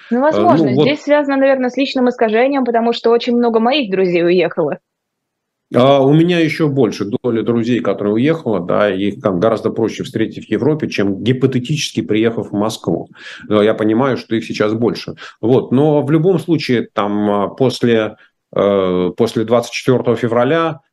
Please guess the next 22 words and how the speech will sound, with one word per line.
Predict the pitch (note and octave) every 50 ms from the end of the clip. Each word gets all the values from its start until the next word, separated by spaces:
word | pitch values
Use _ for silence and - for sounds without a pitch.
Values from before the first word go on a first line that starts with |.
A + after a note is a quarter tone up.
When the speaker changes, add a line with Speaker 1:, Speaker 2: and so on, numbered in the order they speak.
| _ _
Speaker 2:
а, | - - - - - _ _ _
такая | - A#2+ - - A#2+ G#2+
усредненная | A2 C#3+ C3 B2+ - B2+ C3 B2 B2+ C3+ C3 B2+ B2+ B2 A#2+ A#2
оценка | A2+ - - D3 C#3+ C3+ C3+ G#2
от | F2+
четырехсот | - - - A2 G#2 G#2+ G2+ - - C#3 B2+
до | A#2 G#2+
пятисот | - F2+ - - - - A#2+ A2+ - _
тысяч. | - F2+ D#2+ - - - - _
После | - C3 C3 C3+ B2+
мобилизации, | B2 B2+ B2 A#2+ B2+ A#2+ B2 A#2 B2+ C#3+ D3 D3 - - - - A2 G2+ F#2 - - - _ _ _
там, | - F#2 F#2+ F#2 F#2
ну, | B2+
то | C3 C3 - D3
же | B2+ A#2
самое, | A2+ - - A#2+ B2+ A#2 G#2 G2+ G2+ G2
там, | F#2+ F#2 F#2
от | F#2 F2+ _
трехсот | A#2 A2+ A2 - - - C3 B2+
до | - -
пятисот | F2 - - - G2+ - - A2+ A2 _
тысяч, | - B2+ B2+ B2+ - G2+ F2 - - _